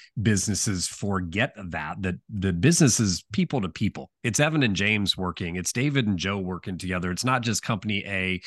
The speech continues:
and company B. And the environment at W E I i-, is very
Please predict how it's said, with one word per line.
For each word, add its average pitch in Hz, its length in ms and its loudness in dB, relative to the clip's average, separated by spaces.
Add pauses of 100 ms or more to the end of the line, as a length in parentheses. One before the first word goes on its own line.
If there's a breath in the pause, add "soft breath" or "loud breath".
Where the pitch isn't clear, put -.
(260 loud breath)
and 95 160 -4
company 92 440 2
B. 101 500 2
And 90 180 0 (260 loud breath)
the 104 120 0
environment 104 560 2
at 87 100 -4
W 92 380 0
E 92 220 -4
I 90 360 0
i-, 85 120 -10
is 90 380 -6
very 90 480 0